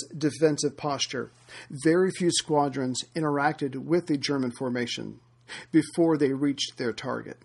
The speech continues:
That's because the German aircraft did not split. They stayed together and continued to fly up the Thames estuary. For the British, the first squadrons to meet up with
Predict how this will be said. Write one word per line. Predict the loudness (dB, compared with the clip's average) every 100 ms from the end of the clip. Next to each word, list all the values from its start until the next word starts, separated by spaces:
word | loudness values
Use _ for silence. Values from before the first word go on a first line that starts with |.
| _ _ _ _ _ -14 -14 2
That's | 4 4 2
because | 0 2 2 2 -4 -8
the | -6
German | 0 4 4 2
aircraft | 0 -4 -2 -2 -2 -6 -18 _ _ -2
did | 0 0
not | 0 -2 -2
split. | -4 -4 -6 -6 _ _ _ _ -18 -18 0
They | 2
stayed | 2 2 2 2
together | 0 2 2 -2 -10 _ _
and | -12 -10
continued | -6 -6 -2 0 0 0
to | -4
fly | -4 -4 -4 -6 -12 _ _ -10
up | -6
the | -6
Thames | -4 -4 -4
estuary. | -4 -4 -6 -10 -12 -16 _ _ _ _ _ _ _ -16 -12 -12 -6 2
For | 4
the |
British, | 6 2 4 0 -2 _ -2
the | -2 4
first | 4 4
squadrons | 4 4 4 0 -2
to | 0
meet | 4 4 4
up | 2 0
with | -2 -2